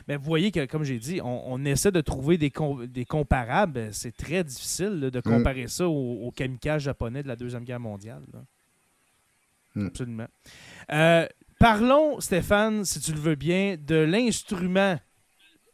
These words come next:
Speaker 1: de l'in-, de, de, de l'instru-, de l'instrument premier qui est utilisé pour les kamikazes. Et là, j'ai parlé de l'avion Zéro.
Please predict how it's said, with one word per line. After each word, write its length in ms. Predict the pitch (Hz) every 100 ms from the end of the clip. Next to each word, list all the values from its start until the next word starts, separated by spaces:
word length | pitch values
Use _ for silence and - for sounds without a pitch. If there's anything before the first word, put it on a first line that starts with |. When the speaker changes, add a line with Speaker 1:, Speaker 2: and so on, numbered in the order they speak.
| - 123
Speaker 1:
de 120 | 135
l'in-, 240 | 143 151
de, 240 | 143 151 143
de, 180 | 143
de 220 | 139 127 139
l'instru-, 460 | 180 175 - 151
de 100 | 143
l'instrument 480 | 143 165 - 165 190
premier 400 | - 196 190 202
qui 140 | 147
est 120 | 135 147
utilisé 480 | 127 156 147 185 - - - - -
pour 120 | 170
les 140 | 175 170
kamikazes. 680 | 175 170 170 190 202 175 170
Et 140 | 160
là, 180 | 170 196
j'ai 140 | 160
parlé 520 | 147 143 143 151 151 -
de 380 | 123 143 135 131
l'avion 500 | 147 139 131 156 -
Zéro. 480 | 131 117 151 123 127